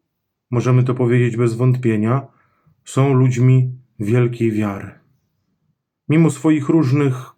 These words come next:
słabości, wad, problemów, są ludźmi wiary. Dlatego jeżeli ty jesteś człowiekiem wiary,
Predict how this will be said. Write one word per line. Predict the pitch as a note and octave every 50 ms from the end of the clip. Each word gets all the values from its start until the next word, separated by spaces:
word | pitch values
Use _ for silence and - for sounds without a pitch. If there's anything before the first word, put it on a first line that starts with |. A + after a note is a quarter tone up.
| _ _ -
słabości, | - - C3+ C3 B2 C3 C3+ C3+ B2+ B2+ - - - A#2+ A2+ A2+ A#2 - _ _ _ _ _ _ _ _ -
wad, | G#2 G2 A#2 B2 A#2+ A#2+ A#2 A#2+ - - - _ _ _ _ _ _ _ _
problemów, | - - B2 A#2 A#2 A#2+ A#2+ A#2+ A2 G#2+ G#2 G#2 - - - _ - - _ _ _ _ -
są | - - - C#3 D3 D3
ludźmi | C#3 C3+ C3 B2+ B2 A2 A2 A2+ A2+ A2+ A#2 - - - _ _ _ _ _ _ _ -
wiary. | G2+ G#2 A2+ A2 G#2 G2 F#2 F2+ - _ _ _ _ _ _ _ _ _ - - - - - -
Dlatego | - B2 B2+ D#3 D3 D#3
jeżeli | D3+ D3+ D3 C3 C#3 D3 C#3 C#3 C#3+ C#3 C3+ B2+ B2+ B2+ - _ _ _ _ _ _ _ _ _ _ _ _ _ _ _ _ _ _ _ _ _ -
ty | - C#3+ C#3 C3 A2+ G2+
jesteś | G2 A2+ B2 B2 - - - B2 A#2+ -
człowiekiem | - - C3 B2 B2 B2 B2+ B2 - B2 A#2 A2+ A2
wiary, | A2 B2 B2 B2 B2 B2 C3 D3+ D#3+ D#3+